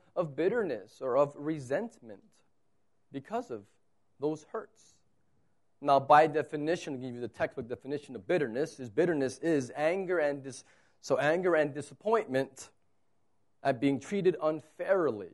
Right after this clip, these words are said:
or resentment. So they're synonymous. Bitterness and resentment, same meaning, is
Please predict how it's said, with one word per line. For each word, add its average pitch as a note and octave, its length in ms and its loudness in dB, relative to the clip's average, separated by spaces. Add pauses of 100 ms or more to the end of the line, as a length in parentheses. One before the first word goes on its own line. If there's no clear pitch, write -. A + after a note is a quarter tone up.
(140)
or C#3+ 200 -2
resentment. D3+ 680 0
So - 80 -16
they're F3+ 160 -6
synonymous. F#3+ 540 4 (320)
Bitterness D3+ 400 -6
and D3 80 -8
resentment, C3+ 580 -4
same F3 460 -6
meaning, D3 500 -6
is A2+ 200 -8